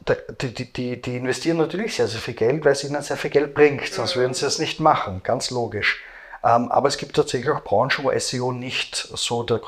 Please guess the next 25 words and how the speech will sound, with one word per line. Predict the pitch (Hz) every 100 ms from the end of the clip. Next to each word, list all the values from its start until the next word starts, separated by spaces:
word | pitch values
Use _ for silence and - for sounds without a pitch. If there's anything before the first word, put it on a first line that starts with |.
| -
tolle | - 110 107
Hebel | 107 120 143
ist. | 151 180 - - - -
In | 123 107
Wahrheit | 110 143 143 156 -
geht's | 139 131 -
immer | 131 117
aufs | -
gleiche | 117 113 123
Thema. | - 117 123 127 127 - - _ -
Wie, | 120 127
wie, | 117 127 143 147 123
wie | 139
viele | - 135
Menschen | 123 110 131 - 139
interessieren | 127 127 117 147 156
sich | 165 -
schon | 160 147
für | -
dein | 143
Produkt, | 143 143 - 160 -
für | - 135
deine | 123 127
Dienstleistung? | 123 147 151 - 131 131 - 139 139 143 - - - -
Ähm, | 117 113 117 120 120 117 -